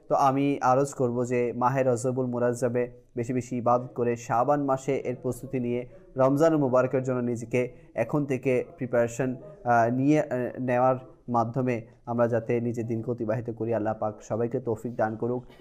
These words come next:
আজকে আমাদের বিষয় হচ্ছে খাজা গরিবে নওয়াজ রহমতুল্লাহি তাআলা আলাই এর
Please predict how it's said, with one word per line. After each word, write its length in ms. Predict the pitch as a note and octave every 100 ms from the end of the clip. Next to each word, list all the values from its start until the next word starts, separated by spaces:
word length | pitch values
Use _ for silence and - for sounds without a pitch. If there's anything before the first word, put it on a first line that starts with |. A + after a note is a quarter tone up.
| A#2+
আজকে 300 | B2+ - E3
আমাদের 260 | D#3 D#3+
বিষয় 280 | D3+ D3 D#3+
হচ্ছে 520 | D3+ D3+ E3 D#3 D#3 - - _
খাজা 580 | - D3+ D3 D3 D3+ D3
গরিবে 380 | B2+ C3 C#3+ C#3+
নওয়াজ 540 | B2+ C3 C#3 C#3 - - - C#3+
রহমতুল্লাহি 840 | C3 - - D3 D3 C#3 C#3 D3
তাআলা 420 | C#3+ A#2+ B2 C3
আলাই 420 | B2+ A#2+ B2 B2+ B2
এর 260 | A#2+ B2